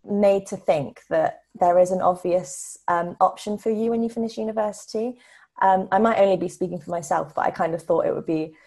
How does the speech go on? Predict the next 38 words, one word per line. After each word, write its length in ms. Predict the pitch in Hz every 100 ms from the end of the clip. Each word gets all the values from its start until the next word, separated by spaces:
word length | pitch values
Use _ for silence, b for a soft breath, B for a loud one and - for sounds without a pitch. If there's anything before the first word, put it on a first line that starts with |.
| b -
really 240 | 180 175
obvious 440 | 165 170 165 165 170
and 80 |
I'd 140 | 165 165
naturally 680 | 175 165 - 180 165 165 175 B _
transition 600 | - 175 180 170 151 165
into 260 | 160 165 165
adulthood, 540 | 165 156 156 156 151 - -
um, 360 | 160 160 160 -
which 320 | 165 165 - - - -
the 100 | 175
reality 460 | 170 160 165 165
is 160 | 160 156
that 160 | 156 165
never 180 | 156
happens, 640 | 151 151 151 151 151 156 - -
um, 340 | 156 156 156 -
for 100 | -
anybody. 680 | - 170 151 - - - 185 b b b b
Really, 560 | 175 170 160 156 160 -
you're 140 | 165
very 260 | 165 165 175
<laughs> 80 | 240
lucky 260 | - 180 170
if 100 | 160
there's 180 | 160
kind 200 | 160 160
of 80 | 165
a 60 | 170
natural 440 | 165 143 - 170
route 220 | 165 170
for 80 | -
you 100 | 160
after 240 | 156 151 160
university. 720 | 156 165 165 165 - - 202 _ _ _
So 180 | - 180
I 100 | 180
think 420 | 196 190 -